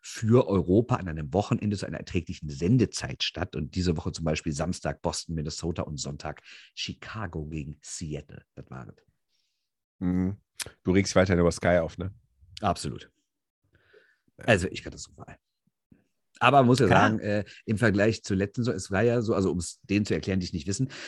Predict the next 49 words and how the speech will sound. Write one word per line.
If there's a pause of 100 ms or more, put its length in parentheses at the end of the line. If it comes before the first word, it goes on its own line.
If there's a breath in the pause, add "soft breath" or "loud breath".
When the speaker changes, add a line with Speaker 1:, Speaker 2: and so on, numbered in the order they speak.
(140 loud breath)
Speaker 1:
es
gibt
ja
N
H
L
T
V
und
dort
kann
man (180)
jedes
Spiel
gucken.
Es
gibt
nur
eine
Einschränkung. (180 soft breath)
Man
kann
das
Spiel
nicht
gucken, (240)
wenn
es
im
lokalen
T-V-Markt
verkauft
wurde,
was
natürlich
in
Deutschland
mittlerweile
bei
mehr
als
dreihundert
Spielen
der
Fall
ist.
Hier
überträgt
Sky.